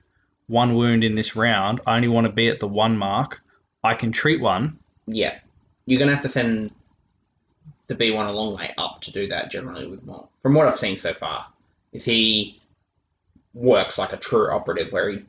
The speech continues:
Speaker 2: doesn't care what the army does, he's off doing his own thing.
Speaker 1: Yes.
Speaker 2: So he's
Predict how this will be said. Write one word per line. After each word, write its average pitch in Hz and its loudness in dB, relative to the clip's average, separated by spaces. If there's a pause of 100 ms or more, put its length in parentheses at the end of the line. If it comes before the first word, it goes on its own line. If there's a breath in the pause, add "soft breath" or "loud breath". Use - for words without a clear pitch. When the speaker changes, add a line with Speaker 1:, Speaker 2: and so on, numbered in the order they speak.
Speaker 2:
doesn't 98 -2
care 90 -6
what 90 -8
the 92 -12
army 87 -16
does, 69 -8
he's 98 -10
off - -14
doing 85 -12
his - -16
own 82 -8
thing. - -8
Speaker 1:
Yes. - -2 (720)
Speaker 2:
So 90 -6
he's 107 -4